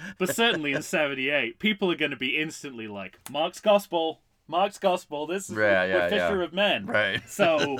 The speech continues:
Speaker 2: <laughs>
Speaker 1: but, so it's almost like, it's like what Tarantino does with cult movies, but with the Bible.
Speaker 2: Yeah, right,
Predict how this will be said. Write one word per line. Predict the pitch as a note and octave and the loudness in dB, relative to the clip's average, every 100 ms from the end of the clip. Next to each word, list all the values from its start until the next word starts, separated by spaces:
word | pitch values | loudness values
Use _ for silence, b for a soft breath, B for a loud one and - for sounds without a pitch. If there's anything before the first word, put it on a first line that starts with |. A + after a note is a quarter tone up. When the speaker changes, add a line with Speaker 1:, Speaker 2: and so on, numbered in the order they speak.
| - | -6
Speaker 2:
<laughs> | - - | -4 2
Speaker 1:
but, | G3+ F#3 - | 2 0 -10
so | - G#3 | -4 -2
it's | G3+ | 0
almost | A3+ A3+ G#3 | -2 -2 -2
like, | G3 F#3+ | -2 -2
it's | - | -2
like | G#3+ G3 | -2 0
what | F#3+ - | -4 -2
Tarantino | F#3 E3+ D#3 - F#3+ E3+ A#2 | 0 0 -2 -6 -6 -4 -6
does | A#2 A#2+ A2+ | -6 -8 -8
with | A#2 - - | -14 -14 -10
cult | - C3+ A#2+ | -8 -6 -8
movies, | B2 C3 A2 F#2 F2 - | -10 -8 -8 -12 -14 -16
but | - - | -14 -12
with | - A2+ | -12 -14
the | G#2 | -12
Bible. | G#2+ G#2+ G2 | -6 -6 2
Speaker 2:
Yeah, | D#3 D#3+ F#2+ | 6 8 6
right, | E2 F#2 D#2+ | 2 -2 -2